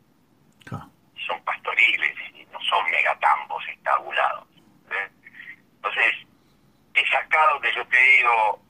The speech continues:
Speaker 2: eh, nos falta armar el negocio, porque acá hay una cuestión fundamental. La cadena láctea no empieza en el tambo,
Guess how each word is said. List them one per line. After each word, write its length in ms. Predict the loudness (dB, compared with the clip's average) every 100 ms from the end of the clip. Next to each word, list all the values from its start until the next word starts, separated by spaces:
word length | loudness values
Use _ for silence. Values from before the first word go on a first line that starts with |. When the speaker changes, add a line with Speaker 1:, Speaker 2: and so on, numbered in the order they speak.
| _
Speaker 2:
eh, 400 | -6 -4 -6 -10 -6
nos 140 | -4 -4 -2
falta 340 | -2 -2 -2
armar 380 | 0 2 2 4
el 120 | 2
negocio, 720 | 2 0 0 0 -2 -4 -10 -20 _ _ -20 -20 _ _ _ _
porque 280 | -6 -2 -2
acá 200 | 0 -2
hay 160 | -2
una 260 | -4 0 0
cuestión 400 | -2 -8 -4 -6
fundamental. 800 | -4 -2 0 0 0 0 0 0 -4
La 200 | -2 2
cadena 460 | 2 4 2 2 2
láctea 640 | 2 2 -2 -4 -4 -4 -10 _ _ _ -2
no 320 | 0 0 -4 _
empieza 840 | -4 -4 -4 -2 0 -2 -2 -2 -2
en 160 | -4 0
el 240 | -2 -2
tambo, 600 | 0 2 2 -2 -8 -10